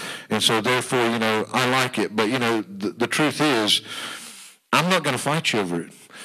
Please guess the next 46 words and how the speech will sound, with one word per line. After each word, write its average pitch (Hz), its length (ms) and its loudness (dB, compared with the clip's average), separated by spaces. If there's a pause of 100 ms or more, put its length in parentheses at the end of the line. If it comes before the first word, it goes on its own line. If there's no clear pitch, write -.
(200)
Uh, 98 640 0
I 120 140 4
know 131 200 0
too 160 200 0
many, 156 240 0
there, 135 200 2
there's 123 280 0
a 117 40 2
lot 143 200 4
of 147 80 -2
men 151 160 0
out 143 160 0
there 151 160 2
that 110 100 0
are 107 60 2
far 147 260 2
better 185 220 2
preachers 175 460 0
than 143 120 -2
me, 160 200 2
that 131 120 -4
preach 151 240 0
from 120 100 -2
different 175 300 0
versions 156 380 2
from 147 120 -4
what 147 140 0
I 156 140 0
preach 156 320 0
from, 151 340 0 (500)
and 113 240 2
thank 170 280 2
God 165 200 4
for 143 120 0
every 151 180 2
soul 156 220 2
that's 131 140 4
saved 143 260 4
under 131 160 -2
their 127 120 0
ministry. 107 460 0
They 120 180 2
are 120 60 2
not 139 300 0
my 127 160 2
enemies. 120 680 0